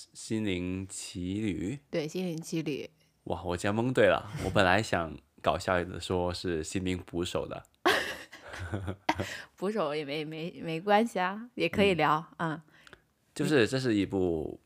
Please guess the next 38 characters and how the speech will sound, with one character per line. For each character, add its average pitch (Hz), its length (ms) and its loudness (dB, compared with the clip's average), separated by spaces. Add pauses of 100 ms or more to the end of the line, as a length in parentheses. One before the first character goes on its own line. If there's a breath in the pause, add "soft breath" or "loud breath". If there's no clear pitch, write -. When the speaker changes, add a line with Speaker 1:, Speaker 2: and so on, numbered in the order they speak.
(200)
Speaker 1:
皮 - 240 -2
克 120 220 0
斯 117 400 -2
的 85 320 4
二 110 260 6
零 92 420 0 (220)
二 110 240 4
零 92 220 0
年 92 180 0
末 95 340 0 (200)
的 78 640 -2 (100)
力 123 180 2
作， 98 360 0
对 80 80 -6
不 65 60 -6
对？ - 180 -10
Speaker 2:
对， 156 180 0
Speaker 1:
最 202 100 4
新 170 220 2
大 156 140 2
作。 143 180 2
Speaker 2:
是 135 240 -2
在 170 180 2
中 214 160 0
国 214 120 2
大 208 140 2
陆 180 100 0
是 175 240 -6
十 - 180 -4
二 151 140 2
月 160 100 4
二 180 100 0
十 156 140 -8
五 127 80 -4
号 147 160 -6
上 131 240 -8
映 131 160 -8
的。 - 180 -16